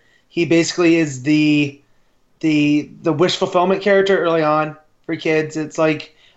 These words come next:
"I wanna be a superhero." He's a kid that actually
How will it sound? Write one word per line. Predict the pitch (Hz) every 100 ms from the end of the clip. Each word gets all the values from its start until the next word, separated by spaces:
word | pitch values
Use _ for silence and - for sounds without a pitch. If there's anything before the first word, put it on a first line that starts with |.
| -
"I |
wanna | 165 170
be | 170
a |
superhero." | 170 165 147 160 165 165 - _ _ _ -
He's | 165
a | 147
kid | - 156
that | 143 147
actually | 139 131 143 139 131